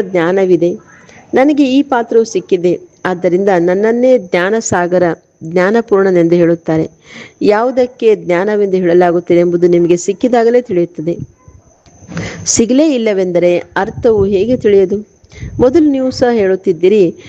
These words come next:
"ಈಶ್ವರನು ಪ್ರೇರಣೆ ಕೊಡುತ್ತಾರೆ, ಅವರು ಎಲ್ಲವನ್ನೂ ತಿಳಿದುಕೊಂಡಿದ್ದಾರೆ. ನಾವು ಯಾವ ಪಾಪ ಮಾಡುತ್ತೇವೆಯೋ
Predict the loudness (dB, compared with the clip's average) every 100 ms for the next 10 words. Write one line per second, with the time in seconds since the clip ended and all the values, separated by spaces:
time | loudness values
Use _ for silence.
0 | -20 -2 2 2 2 -2 0 2 0 0
1 | 0 -2 -2 -2 -2 0 0 0 -2 -6
2 | -4 0 0 0 0 0 0 0 0 0
3 | -2 -6 -20 -20 _ 0 2 2 0 0
4 | 0 0 -2 -2 -6 _ _ -20 -16 -2
5 | -2 0 0 0 0 0 -4 -2 -4 -2
6 | -4 -2 -2 -2 0 2 2 0